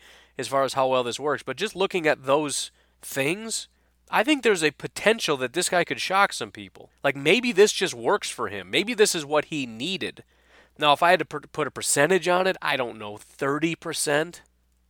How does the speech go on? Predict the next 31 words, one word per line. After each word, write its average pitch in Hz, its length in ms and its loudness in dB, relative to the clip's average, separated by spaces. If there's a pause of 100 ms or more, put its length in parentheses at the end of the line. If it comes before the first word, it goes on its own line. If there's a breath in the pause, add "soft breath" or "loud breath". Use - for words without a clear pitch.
(120)
But 147 180 4
I'm, 160 220 6
I 165 140 4
am 226 240 8
interested 143 600 2
to 123 80 -6
see 208 200 -2
what 135 180 0
happens. 151 380 0
And, 120 140 -2
and 151 160 4
it's 160 100 2
gonna 208 180 4
come 175 200 0
down 160 240 6
to, 160 120 -6
you 156 120 0
know, 147 80 4
because 139 220 -4
preseason 165 500 -4
isn't 135 200 -4
gonna 123 160 -4
tell 131 220 2
us 120 100 -2
very 123 220 -2
much. 117 240 -2
If 117 140 -12
he 131 200 -8
tears 131 360 -2
it 117 60 -4
up, 123 220 4